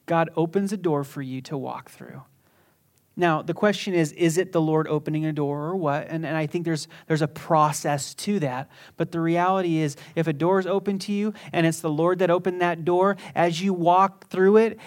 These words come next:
as you step out in faith, you are going to behold God's glory, which is what I wanna see. He says,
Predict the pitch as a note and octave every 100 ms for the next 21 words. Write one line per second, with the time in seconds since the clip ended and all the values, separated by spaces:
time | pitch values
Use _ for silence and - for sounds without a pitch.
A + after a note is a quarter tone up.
0 | - F3+ F#3 G3+ - - G3 G3 F#3+ F#3
1 | F#3+ E3+ E3+ D#3+ F#3+ F#3+ G#3+ A2+ - -
2 | _ _ _ _ _ _ _ _ D#3+ E3+
3 | F#3 D#3 D#3 D#3+ D#3 D#3+ C3+ D3+ D3 C#3+
4 | _ _ - - E3 D3+ C3+ C3+ - -
5 | C3 B2+ - C3 B2+ B2 C3 - _ _
6 | _ _ - D3 D3 C3 - - D3 C#3
7 | C3 E3 D#3 B2 B2+ B2 B2 B2 _ _
8 | _ _ _ _ - F3 - F3+ F3 E3
9 | D3+